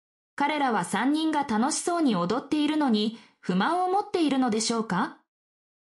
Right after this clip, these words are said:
それは本当に不思議なことです。暴走ファンやナンバーアンダーラインアイファンを装ったアンチがわざと騒ぎ立てているのでしょうか？それとも、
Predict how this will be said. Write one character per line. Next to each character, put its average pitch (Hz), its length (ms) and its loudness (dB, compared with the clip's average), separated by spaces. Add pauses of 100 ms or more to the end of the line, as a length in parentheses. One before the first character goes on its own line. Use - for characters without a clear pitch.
(260)
そ 190 180 -2
れ 226 120 2
は 233 160 4
本 233 320 -2
当 330 160 4
に 330 160 0
不 - 80 -8
思 240 200 -4
議 294 80 -2
な 339 160 -2
こ 330 120 0
と 339 120 2
で 233 140 2
す。 - 180 -10 (1000)
暴 285 200 0
走 359 240 -2
フ 349 100 -4
ァ 330 60 2
ン 294 120 0
や 208 120 0
ナ 233 180 2
ン 349 80 0
バ 254 200 0
ー - 20 0
ア 269 80 0
ン 320 100 0
ダ 339 100 0
ー 339 100 0
ラ 320 100 0
イ 247 220 2
ン - 40 -6
ア 277 120 -2
イ 330 100 0
フ 320 100 -4
ァ 311 40 0
ン 277 140 2
を 220 80 2
装 196 380 0
っ 311 100 -8
た 220 220 -2
ア 277 60 2
ン 302 100 0
チ 269 140 -4
が 196 140 0
わ 240 120 0
ざ - 140 -2
と 202 240 -4
騒 190 280 -2
ぎ 311 120 0
立 349 140 -2
て 339 100 0
て 254 120 0
い 214 80 2
る 226 120 0
の 233 100 2
で 208 100 2
し 208 140 -2
ょ 214 40 2
う 208 60 -2
か？ 214 340 -4 (880)
そ - 160 -6
れ 240 120 -2
と 269 140 0
も、 220 260 2